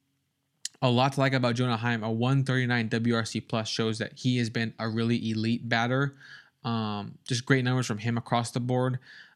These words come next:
Uh, and then even guys like Real Muto, uh, if you like, you know, the stuff he provides, brings to the table, even though the, the bat's not been great this year. Uh, another bat that's been really kinda special is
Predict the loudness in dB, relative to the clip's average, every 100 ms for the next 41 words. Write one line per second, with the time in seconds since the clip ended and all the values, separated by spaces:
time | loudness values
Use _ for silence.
0 | -6 -4 -2 0 0 2 4 4 4 4
1 | 4 4 2 2 2 2 2 0 2 2
2 | 2 0 -4 -20 -20 _ -4 -2 -2 -2
3 | 0 0 0 -2 -6 -16 -8 -4 -4 -6
4 | -10 -8 -6 -4 -2 -2 0 0 0 0
5 | -2 -4 -2 -2 -2 -2 0 2 0 0
6 | 0 -2 -4 -4 -2 -2 -2 -6 -6 -6
7 | -4 -4 -4 -6 -4 -2 -2 -4 -12 -20
8 | -20 -10 -4 -2 -2 -4 -8 _ _ _
9 | _ _ _ -2 2 4 4 2 2 0
10 | 0 0 0 0 -2 0 0 0 0 0
11 | -2 -2 -6